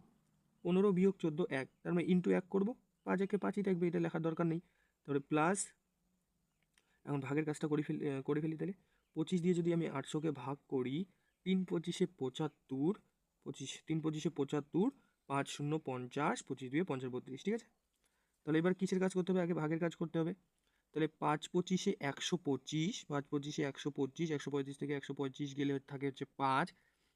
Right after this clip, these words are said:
উম, দশ থাকে একশো, চার পঁচিশে একশো, ঠিক আছে? গুণ পাঁচ যোগ বত্রিশ, এটা আছে। আমি একবার দেখে নেব যে সবগুলোর ইউনিট ডিজিট আলাদা আলাদা আছে। আমি সলভ করে দিই।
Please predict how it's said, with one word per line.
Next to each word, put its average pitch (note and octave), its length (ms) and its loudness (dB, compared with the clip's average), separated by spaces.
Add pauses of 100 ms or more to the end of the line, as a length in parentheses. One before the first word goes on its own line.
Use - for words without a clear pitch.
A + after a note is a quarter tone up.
(120)
উম, A#2+ 280 -4
দশ C3 260 2
থাকে B2+ 140 -2 (100)
একশো, F#3+ 180 -2 (340)
চার B2 140 -4
পঁচিশে C#3 400 -6 (120)
একশো, - 260 -8 (200)
ঠিক F#3+ 140 0
আছে? - 100 -10 (1400)
গুণ D3 220 4 (180)
পাঁচ C#3+ 240 2 (240)
যোগ C#3+ 120 2 (100)
বত্রিশ, - 420 -6
এটা C3 260 -4
আছে। - 180 -16 (600)
আমি F#3 160 8
একবার G3 180 6
দেখে F3 160 4
নেব G3+ 80 4 (160)
যে D#3+ 120 -2
সবগুলোর D#3+ 300 2
ইউনিট D#3 340 2
ডিজিট F3+ 240 0
আলাদা B2+ 220 -2
আলাদা C3 220 -8
আছে। - 160 -16
আমি E3+ 80 2 (220)
সলভ D3+ 200 0
করে B2+ 140 0
দিই। C3+ 100 -4